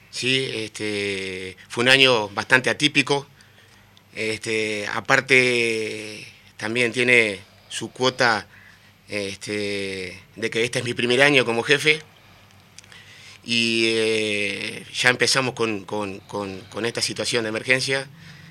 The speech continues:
Este, pensamos que iba a ser todo cuesta, cuesta arriba, pero la verdad que, este, el sacrificio, la negación, el compromiso del personal ha, ha llevado a que, eh, toda esta,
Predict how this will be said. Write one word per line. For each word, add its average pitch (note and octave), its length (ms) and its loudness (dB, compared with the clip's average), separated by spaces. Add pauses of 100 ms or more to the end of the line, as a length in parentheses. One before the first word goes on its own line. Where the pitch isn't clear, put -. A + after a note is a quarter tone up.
(320)
Este, G#2 680 -8
pensamos C#3 380 2
que C#3 100 4
iba C3+ 100 6
a - 20 2
ser C3 180 0
todo C#3 300 0
cuesta, A2+ 320 -2
cuesta A#2+ 300 -4
arriba, B2+ 320 2
pero G2+ 480 -4
la G#2 100 -8
verdad A2+ 260 0
que, A2+ 420 0 (720)
este, G#2+ 560 -2
el G#2 80 -2
sacrificio, A2+ 560 2
la A#2 100 4
negación, A#2+ 640 2
el G#2+ 120 -4
compromiso A#2+ 720 0 (580)
del A2+ 220 -4
personal C3 520 8 (480)
ha, G#2+ 760 0
ha A#2+ 40 2
llevado C#3 460 6
a B2+ 100 4
que, A2+ 640 2 (380)
eh, G#2 540 -2 (160)
toda C#3 160 2
esta, A2+ 640 -2